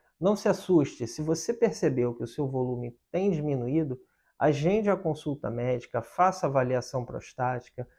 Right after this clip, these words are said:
observe as medicações que você usa e traga pra gente. E aí sim, nós vamos estudar e avaliar o que tá acontecendo com que seu volume espermático reduziu, por que ele reduziu, o que que houve, o que que aconteceu,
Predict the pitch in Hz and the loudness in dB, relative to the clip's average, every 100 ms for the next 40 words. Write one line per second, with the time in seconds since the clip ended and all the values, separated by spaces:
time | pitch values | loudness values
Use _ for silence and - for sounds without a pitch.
0 | - - 156 156 202 202 196 180 160 151 | -12 -4 -4 -2 4 6 6 4 4 0
1 | 147 - 131 - 120 - 117 113 - 120 | -2 0 -2 0 -6 -6 -8 -8 -6 -4
2 | 135 170 180 190 - _ 220 - 208 185 | 0 0 -2 -6 -14 _ -6 0 2 2
3 | 185 190 202 196 160 147 - _ _ - | 0 -4 -6 -4 -6 -6 -16 _ _ 0
4 | 127 196 196 202 165 135 123 127 131 131 | 4 4 2 2 2 2 0 0 0 0
5 | 156 - 196 160 156 233 - _ _ 190 | -2 -4 -4 2 4 4 2 _ _ 0
6 | 214 190 226 240 175 175 160 139 240 - | 0 2 2 4 4 4 2 -2 -8 -8
7 | - 240 220 214 175 - 165 180 190 190 | -8 -8 -6 -2 -2 -2 -2 0 0 -4
8 | - 185 180 175 - 175 170 160 175 208 | -6 -10 -6 -6 -2 0 2 2 2 2
9 | 208 202 - 156 147 165 190 - _ _ | 0 -4 -6 -6 -4 -4 -6 -8 _ _
10 | _ _ _ _ - 202 208 165 226 220 | _ _ _ _ 0 0 2 0 0 0
11 | 135 - 202 - 262 262 180 170 156 123 | -2 0 0 0 0 2 4 2 2 0
12 | 135 165 131 120 - 202 - 165 190 147 | 2 2 0 -6 -6 -6 2 4 6 4
13 | 131 196 190 175 165 160 127 180 180 180 | -2 -4 -2 -4 -4 -6 -4 0 -2 -2